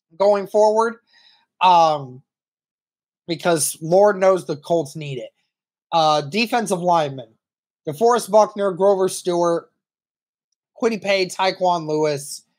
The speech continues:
uh, Dayo Dangbo still is there. Samson Ebukam is there. Adetomiwa Adebawore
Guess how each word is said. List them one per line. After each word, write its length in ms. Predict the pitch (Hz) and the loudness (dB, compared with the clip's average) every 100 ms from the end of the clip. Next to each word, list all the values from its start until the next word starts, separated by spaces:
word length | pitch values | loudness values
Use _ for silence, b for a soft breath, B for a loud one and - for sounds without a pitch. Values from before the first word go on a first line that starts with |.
| _ _ _ _ | _ _ _ _
uh, 340 | 170 160 147 135 - | 0 2 2 -2 -4
Dayo 440 | 180 175 208 202 175 | 0 2 4 2 2
Dangbo 540 | 170 175 170 175 175 | -2 -4 -2 -2 -2
still 380 | 160 - 170 165 | -6 -4 -2 -2
is 120 | 147 | -2
there. 420 | 156 160 156 156 b b | -2 0 0 -2 b b
Samson 480 | - - 175 180 190 | -10 -6 -4 -2 -4
Ebukam 600 | 180 160 160 160 175 160 | -4 -4 -4 -4 -4 -4
is 140 | 156 143 | -4 -2
there. 440 | 156 151 151 143 _ _ _ _ - | 0 2 -2 -6 _ _ _ _ -2
Adetomiwa 760 | 185 180 185 190 185 185 180 180 | -2 0 0 0 2 2 2 2
Adebawore 880 | 175 175 160 160 175 180 175 180 | 0 0 0 4 4 2 0 -6